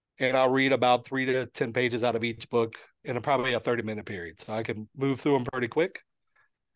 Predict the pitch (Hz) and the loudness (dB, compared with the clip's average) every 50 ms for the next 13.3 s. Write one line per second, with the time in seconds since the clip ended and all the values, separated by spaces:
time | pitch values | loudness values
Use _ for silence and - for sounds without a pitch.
0 | _ - 147 135 135 135 135 131 131 131 135 - _ _ _ _ _ _ _ - | _ -4 0 2 4 4 4 2 2 0 -6 -10 _ _ _ _ _ _ _ -2
1 | 143 135 131 127 127 123 131 135 131 131 131 127 123 135 131 127 123 123 123 123 | 2 4 4 4 4 2 2 0 2 2 0 0 2 2 2 2 2 0 0 0
2 | 123 120 - _ _ _ _ _ _ _ _ _ _ _ _ _ - 135 139 143 | 0 -2 -4 _ _ _ _ _ _ _ _ _ _ _ _ _ -4 0 4 4
3 | 151 143 143 135 123 147 160 170 180 185 196 190 - _ _ _ _ _ _ - | 6 6 6 4 4 2 4 4 4 2 2 0 -6 _ _ _ _ _ _ -8
4 | 131 131 135 131 147 139 139 139 139 135 131 147 160 _ - - 127 147 151 156 | -4 -2 0 2 2 4 4 4 2 2 0 -2 -6 _ -6 0 2 2 4 4
5 | 160 156 147 170 170 165 170 180 185 185 - - - - - _ _ _ - 127 | 2 2 2 0 2 4 4 2 2 0 -2 -6 -12 -18 -20 _ _ _ -10 -8
6 | 123 123 110 131 131 127 127 131 - 127 131 120 - - 117 110 107 90 95 92 | -8 -4 -2 0 0 2 0 0 0 0 0 0 0 -4 -4 -4 -4 -6 -6 -10
7 | 85 85 _ _ _ _ _ _ _ _ _ _ _ _ _ - 113 107 104 107 | -12 -12 _ _ _ _ _ _ _ _ _ _ _ _ _ -6 -4 -2 2 2
8 | 120 135 139 - 156 143 143 147 156 - _ _ _ _ _ _ _ _ _ _ | 4 2 2 2 2 2 2 2 0 -2 _ _ _ _ _ _ _ _ _ _
9 | _ _ - 117 110 107 104 104 101 101 101 _ _ _ - 123 127 123 123 117 | _ _ -10 -8 -6 -6 -6 -6 -6 -8 -12 _ _ _ -4 -2 0 0 0 0
10 | - 139 143 135 - - 143 139 131 - _ _ _ - 143 123 117 113 - - | 0 0 0 0 -2 -4 -6 -8 -8 -12 _ _ _ -8 -6 -4 -4 -2 0 0
11 | - 135 139 143 151 151 - - _ _ _ _ _ _ _ _ _ _ _ _ | 2 2 2 2 0 -2 -4 -8 _ _ _ _ _ _ _ _ _ _ _ _
12 | - - - - - - 127 120 113 110 107 107 107 113 - - 120 127 135 123 | -20 -20 -16 -12 -6 -4 -2 -2 -2 -4 -6 -8 -10 -10 -8 -4 -2 -2 0 0
13 | 139 139 139 143 139 | 0 2 2 0 0